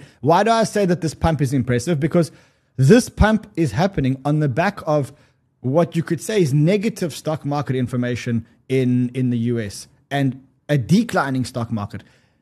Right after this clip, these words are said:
And what's happening is we're seeing something that I warned you guys about, and I said I thought was gonna happen. I just didn't think it was gonna happen very quickly. But what I said was, I said that the market's reading this wrong, and they priced Bitcoin.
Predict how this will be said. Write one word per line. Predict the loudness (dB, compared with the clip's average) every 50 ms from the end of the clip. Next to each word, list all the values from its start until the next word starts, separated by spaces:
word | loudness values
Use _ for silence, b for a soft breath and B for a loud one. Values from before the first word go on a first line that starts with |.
| b b _ _ -2 0
And | 0 0 2 0
what's | 2 2 2 0 0
happening | -2 0 0 0 2 2 2 2 2 2 2
is | 2 2 0 0 -4 -4
we're | -4 -2 -2 -2
seeing | -4 -6 -6 -4 -2 0 0 0 0 -2 -4 -10 _ _ _ _ _ _ _ _
something | -16 -4 -2 0 0 0 0 0 0 2 2
that | 2 2 2
I | 2
warned | 2 2 2 2 2 2 0
you | 0
guys | 0 0 0 0 0
about, | -2 -2 -2 -2 -2
and | -2 -4
I | -4
said | -4 -2 -4
I | -4
thought | -4 -4 -6 -6 -4 -4
was | -6 -6
gonna | -4 -4 -2
happen. | -2 -4 -4 -2 -4
I | -4
just | -4 -4 -6
didn't | -6 -4 -2
think | -2
it | -2
was | -4
gonna | -4 -2 -2
happen | -2 -2 -2 -4 -2
very | 0 0 -2 -2
quickly. | -2 -4 -6 -4 -8 -10 -10 -10 _ _ _ _ _ _ _ _ _ _ _ _ _ _ _ _
But | -2 -2 0
what | 2 2 4 4
I | 4 2
said | 0 0 0 0 2 2
was, | 2 2 2 0 0 -4 -12 _ _ _ _ _ _ _ _ _ _ _ _ _ _ -10 -4
I | -2 -2
said | 0 0 -2 0 2
that | 0 0 -2 -4 -10 b b b
the | 0 0
market's | 2 2 0 -2 -2 -4 -6 -4 -2
reading | -2 -2 0 0 0 0
this | 0 -2 -2
wrong, | -2 -2 0 -2 -2
and | -2 -2 -2 -2
they | -2 -4 -6 -10 _ _ _ -6
priced | -4 -2 0 0 -2 -4 -6 -10 _ -6
Bitcoin. | -6 -6 -4 -4 -2 -2 -2 -2 -4